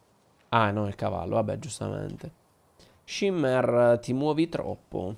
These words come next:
<laughs> Ma povero Shimmer, che deve fa? Allora, qua non riesco a dormire, continuo a vedere Yaki, ma ha trovato un altro campo, ok. Eh, se penso a Joel, eh,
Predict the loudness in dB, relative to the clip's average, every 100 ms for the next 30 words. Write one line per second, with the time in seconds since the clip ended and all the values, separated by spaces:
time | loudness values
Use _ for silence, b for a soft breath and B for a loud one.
0 | -4 -4 -4 -10 -20 _ -2 4 6 6
1 | 2 -2 -4 -2 -2 -2 -4 -2 -4 -4
2 | -8 -10 -16 _ _ _ _ _ -20 B
3 | B B 6 10 10 8 6 6 6 2
4 | 2 2 0 2 2 2 2 2 4 4
5 | 4 2 4 4 4 2 4 4 4 0
6 | 0 0 0 0 2 2 2 0 -6 -20
7 | -20 -20 _ 4 8 10 8 8 6 6
8 | 4 2 4 4 6 4 4 6 8 10
9 | 8 6 4 4 4 2 2 0 -2